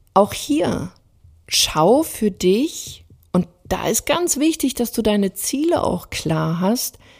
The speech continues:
Wie viel zeitliche Ressourcen hast du? Wie viel monetäre Ressourcen hast du? Sprich, baue ich das Ganze organisch auf, wenn's um diese Systeme geht, wenn's um Marketing und Vertrieb geht?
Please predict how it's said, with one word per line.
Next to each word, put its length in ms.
Wie 100
viel 180
zeitliche 680
Ressourcen 640
hast 320
du? 320
Wie 100
viel 160
monetäre 720
Ressourcen 580
hast 240
du? 140
Sprich, 420
baue 160
ich 80
das 220
Ganze 320
organisch 580
auf, 420
wenn's 680
um 180
diese 240
Systeme 640
geht, 320
wenn's 240
um 160
Marketing 540
und 100
Vertrieb 580
geht? 400